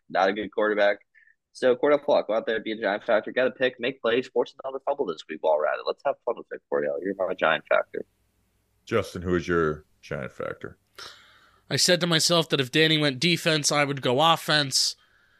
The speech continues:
Speaker 3: And a Giant factor that's impacting me right now, this is probably the first time in podcast history for me, and this is, like, a thousand episodes. Um, I'm fighting off a big crap right now. Um, so that's a big, big Giant factor. Um,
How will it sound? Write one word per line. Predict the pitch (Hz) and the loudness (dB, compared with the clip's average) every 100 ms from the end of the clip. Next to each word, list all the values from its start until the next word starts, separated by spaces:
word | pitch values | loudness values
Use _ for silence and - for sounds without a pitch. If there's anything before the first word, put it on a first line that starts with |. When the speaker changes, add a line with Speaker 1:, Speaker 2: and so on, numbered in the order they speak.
| _ _ - | _ _ -4
Speaker 3:
And | 123 | -2
a | |
Giant | 110 147 165 170 | 2 4 4 2
factor | - 156 156 - 156 | 2 2 2 2 0
that's | 135 131 - | 2 0 0
impacting | 143 147 131 135 - 131 | -2 -2 0 0 0 -2
me | 127 | 0
right | 117 107 | 0 2
now, | 139 156 156 143 - | 2 2 2 -2 -2
this | 127 | 0
is | 127 | 0
probably | 147 123 | 0 0
the | |
first | - 165 160 - | 0 0 2 0
time | - 143 143 | 0 0 2
in | 120 | -2
podcast | - 135 131 - 127 - | 0 0 0 0 0 0
history | 147 135 - 135 | 0 0 0 -2
for | - | -2
me, | 131 131 131 | -2 0 0
and | 120 98 | 0 -2
this | 101 - | -2 0
is, | 110 | -2
like, | 95 | -4
a | |
thousand | - 113 107 101 | -2 -2 -2 -2
episodes. | 123 - - 131 123 123 - - _ _ _ _ _ _ _ - | -4 -2 0 2 2 0 -4 -6 _ _ _ _ _ _ _ -4
Um, | 104 104 107 | 0 0 0
I'm | 131 | -2
fighting | - 196 175 156 | 2 2 4 4
off | 151 | 2
a | 131 | 0
big | 107 139 | -2 -2
crap | - 135 120 - | 0 0 0 0
right | 98 90 | -8 -8
now. | 87 80 - - | -10 -12 -16 -16
Um, | 92 92 87 90 95 | -10 -8 -8 -10 -10
so | - | -6
that's | 113 - | -4 -4
a | |
big, | 98 117 110 104 - - | -2 0 0 -2 -8 -4
big | 120 107 | -4 -2
Giant | 113 101 95 | -2 -2 -2
factor. | - 98 - 101 92 - - - - - _ - | -2 -2 0 -4 -6 -10 -20 -20 -20 -20 _ -6
Um, | 95 90 90 85 | -4 -2 -4 -8